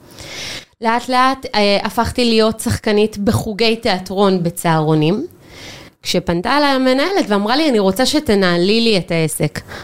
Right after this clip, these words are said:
אמרתי לה, "תראי, אני לא אנהל עסק שהוא לא שלי", ושם יצא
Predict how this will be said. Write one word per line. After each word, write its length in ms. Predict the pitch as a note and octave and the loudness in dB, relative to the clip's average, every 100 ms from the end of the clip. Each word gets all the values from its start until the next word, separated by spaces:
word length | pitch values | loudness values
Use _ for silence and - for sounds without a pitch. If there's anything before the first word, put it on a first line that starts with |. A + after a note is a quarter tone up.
| - - | -20 -6
אמרתי 240 | G#3 A3 | -4 0
לה, 100 | B3+ | 0
"תראי, 340 | A3+ G#3 G3 G3+ - _ _ | 0 0 0 -2 -4 _ _
אני 180 | G3 G3 | -2 2
לא 180 | A#3+ D#4+ | 2 2
אנהל 260 | D#4 B3+ B3+ | 0 0 -2
עסק 240 | B3 B3+ | -2 -4
שהוא 200 | - F#3 | 0 2
לא 120 | G3+ | 2
שלי", 360 | G#3 F#3+ G#3+ E4 - - - - - _ | 0 0 0 -2 -6 -20 -20 -20 -20 _
ושם 340 | G3 C4+ C#4 B3+ | -4 -2 0 0
יצא 240 | A#3 B3 | -2 -2